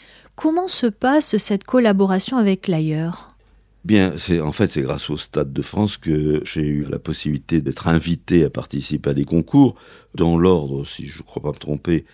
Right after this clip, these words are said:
Speaker 2: le premier, ça a été le stade de Suwon, qui est à quelques kilomètres de Séoul. Il y avait un certain nombre de stades qui ont été réalisés par la Corée du Sud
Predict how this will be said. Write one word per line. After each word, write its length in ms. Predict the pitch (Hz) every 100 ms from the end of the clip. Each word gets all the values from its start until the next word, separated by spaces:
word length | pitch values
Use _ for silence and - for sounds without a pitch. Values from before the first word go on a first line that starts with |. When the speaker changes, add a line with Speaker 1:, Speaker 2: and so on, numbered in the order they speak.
| _ -
Speaker 2:
le 140 | 82
premier, 440 | - 80 85 87
ça 200 | 80 -
a 20 | 73
été 360 | 71 - 90
le 140 | 80 76
stade 440 | - - 87 80
de 260 | 73 - 76
Suwon, 720 | - - 107 98 80 76 69 - -
qui 140 | 92
est 180 | - 90
à 80 | 82
quelques 380 | 92 80 82
kilomètres 720 | 73 85 82 85 85 78 - 73
de 260 | 76 73
Séoul. 560 | - - 82 113 147 156 _ _ _ -
Il 140 | 95
y 80 | 92
avait 120 | 85
un 80 | 90
certain 260 | - 87 92
nombre 120 | 90
de 40 |
stades 240 | - 92 82
qui 60 |
ont 60 | 76
été 140 | 71
réalisés 440 | 73 76 73 73 80
par 220 | 69 71
la 100 | 69
Corée 300 | - 71 73
du 160 | 71
Sud 380 | 67 - 127 131